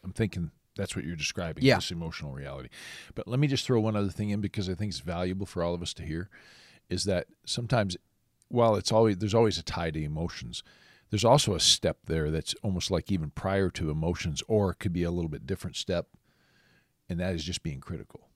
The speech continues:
Speaker 2: Yeah.
Speaker 1: Like, I have an ex-, and here's what I'm thinking.
Speaker 2: Yeah,
Speaker 1: I,
Speaker 2: yeah.
Speaker 1: as a leader
Speaker 2: Yeah,
Speaker 1: or
Speaker 2: yeah.
Speaker 1: a pastor, I have an expectation of this pastor.
Speaker 2: Mm-hmm.
Speaker 1: And then he doesn't meet my expectation, and now I become critical of him.
Speaker 2: Mm-hmm.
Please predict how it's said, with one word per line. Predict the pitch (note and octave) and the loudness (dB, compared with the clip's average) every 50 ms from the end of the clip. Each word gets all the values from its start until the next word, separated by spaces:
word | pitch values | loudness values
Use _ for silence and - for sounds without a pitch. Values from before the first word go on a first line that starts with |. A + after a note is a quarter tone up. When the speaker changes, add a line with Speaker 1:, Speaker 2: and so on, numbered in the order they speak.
| _ - | _ -6
Speaker 2:
Yeah. | G#2 F2 - - - | -6 -6 -6 -8 -10
Speaker 1:
Like, | E2 - - | -12 -8 0
I | G2+ A#2+ | 4 6
have | C3 C3 A#2+ | 6 6 6
an | G#2+ F#2+ | 4 0
ex-, | F#2+ - - - - | -4 -6 -8 -8 -6
and | G#2 G2+ G2+ - | -6 -6 -6 -4
here's | - C3 C#3+ A2+ G2+ | 0 0 0 2 2
what | G#2 F2 | 0 -2
I'm | E2+ | -2
thinking. | - - D#2+ - - - G#2 | -4 -6 -10 -10 -6 -4 -2
Speaker 2:
Yeah, | G2+ F2+ | -2 -2
Speaker 1:
I, | F2+ | -4
Speaker 2:
yeah. | F2 - - _ | -6 -8 -10 _
Speaker 1:
as | - G#2+ F2+ | -4 -4 -4
a | F2+ | -2
leader | F2 G#2+ A#2 G#2 E2+ D#2 - - - | -2 -2 -2 -2 -2 -6 -8 -6 -4
Speaker 2:
Yeah, | G#2 | -2
Speaker 1:
or | G2 G#2 G2+ | 0 0 0
Speaker 2:
yeah. | F2+ | -2
Speaker 1:
a | E2+ | -2
pastor, | - - G2 F2 D2 - - - - - _ - _ _ _ | -4 -4 -4 -4 -4 -6 -10 -10 -16 -18 _ -20 _ _ _
I | - B2 | 2 4
have | C#3 B2+ | 4 4
an | A#2 G#2 | 2 0
expectation | F#2+ - - G2 - - - - A#2 G2+ - - C#3+ A2+ | -2 -4 -4 -4 -6 -8 -6 -4 -4 -2 -4 -6 -10 -10
of | - - | -12 -10
this | - - | -10 -8
pastor. | - - - - - - - - - _ _ _ _ _ _ _ _ - | -8 -8 -8 -8 -10 -12 -14 -18 -20 _ _ _ _ _ _ _ _ -12
Speaker 2:
Mm-hmm. | - G2+ A2+ C3+ B2+ - _ _ _ - | -8 -4 -4 -4 -4 -6 _ _ _ -4
Speaker 1:
And | F2+ F2+ | -2 0
then | G#2+ A#2+ | 2 4
he | C#3+ D3 | 4 6
doesn't | C3 C#3 A2 B2+ A2+ | 6 4 4 2 0
meet | A2+ G#2+ D#2 | -4 -6 -4
my | F#2 F2+ F2 | -4 -4 -4
expectation, | F2 - - - - - G#2+ F#2 F2 - - C#2 C#2 C#2+ - _ | -6 -6 -8 -14 -10 -6 -4 -4 -4 -4 -6 -8 -10 -10 -12 _
and | D#2 D#2+ | -10 -8
now | E2+ D#2 E2 E2 D#2 | -8 -6 -6 -8 -8
I | D2+ | -8
become | C#2 - - - - C#2 | -12 -14 -14 -14 -16 -16
critical | - - C3 B2 - _ F#2+ F2+ G2 | -14 -16 -16 -16 -16 _ -20 -20 -20
of | - - - | -20 -12 -10
him. | G#2 | -8
Speaker 2:
Mm-hmm. | F#2 G2+ A#2+ | -2 -2 -2